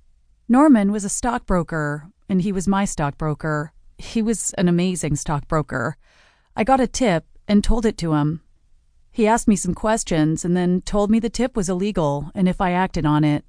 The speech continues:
I could go to jail. He refused to do the trade. I called someone else and made close to six hundred thousand dollars.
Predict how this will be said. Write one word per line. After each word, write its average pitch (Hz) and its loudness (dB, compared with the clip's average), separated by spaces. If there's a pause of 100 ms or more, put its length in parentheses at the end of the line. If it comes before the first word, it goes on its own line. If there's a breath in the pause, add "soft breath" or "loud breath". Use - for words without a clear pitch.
(140)
I 190 -4
could 190 -4
go 214 0
to 208 0
jail. 175 -2 (760)
He - -8
refused 202 0
to 185 0
do 185 0
the 160 -4
trade. 160 -2 (800)
I 214 -2
called 254 -2
someone 190 4
else 196 0
and 170 0
made 175 -2
close 226 -2
to 202 -6
six - -6
hundred 196 -2
thousand 190 0
dollars. 165 -2